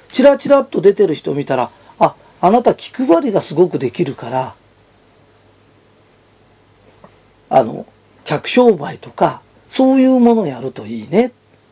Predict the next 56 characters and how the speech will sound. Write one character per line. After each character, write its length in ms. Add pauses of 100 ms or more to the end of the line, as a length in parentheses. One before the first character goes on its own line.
(100)
て 80
い 100
う 180 (120)
褒 100
め 160
方 260
で 120
す。 160 (960)
わ 100
か 80
り 60
ま 100
す 80
よ 80
ね？ 160 (460)
そ 160
れ 100
か 140
ら、 180 (460)
真 180
ん 120
中 280
の 240 (300)
感 360
情、 220 (220)
え、 100
え、 60
知 160
能 200
線 180
っ 20
て 80
い 40
う 40
の 40
が 80
あ 40
り 40
ま 80
す。 140 (720)
で、 100
知 200
能 260
線 240
は 100
長 360
い 80
人 180
と 120
短 380
い 140
人 180
が 120
い 60
ま 100
す。 100